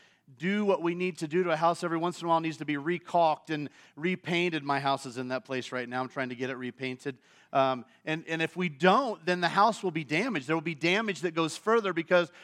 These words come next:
we're not keeping it where it needs to be. If we're lazy with our faith, we will deteriorate and waste away just like a house will. If we think we can do nothing to the house, well, you've,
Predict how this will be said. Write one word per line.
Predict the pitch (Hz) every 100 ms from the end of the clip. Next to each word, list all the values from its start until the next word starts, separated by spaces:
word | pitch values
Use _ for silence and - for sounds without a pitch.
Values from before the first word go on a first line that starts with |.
| -
we're | 170
not | 180 180 -
keeping | 226 226 190
it | 170
where | 170 170
it | 170
needs | 175 156
to | 165
be. | 151 202
If | -
we're | 165
lazy | 160 196 247 202 214
with | 185
our | 170 156
faith, | - 226 196 - -
we | 175 262
will | 311 254
deteriorate | 180 - 180 170
and | 160
waste | 165 160 170
away | 160
just | 151 165 -
like | 165
a | 147
house | 147 220 208
will. | 156
If | 147
we | 160
think | - 214
we | 208
can | 175
do | 170
nothing | 165 190 240 - 165 160 - - - _ _
to | - 170
the | 151
house, | 147 214 247 156 147 - - 143
well, | 135 160 190 196 170 _
you've, | 135 156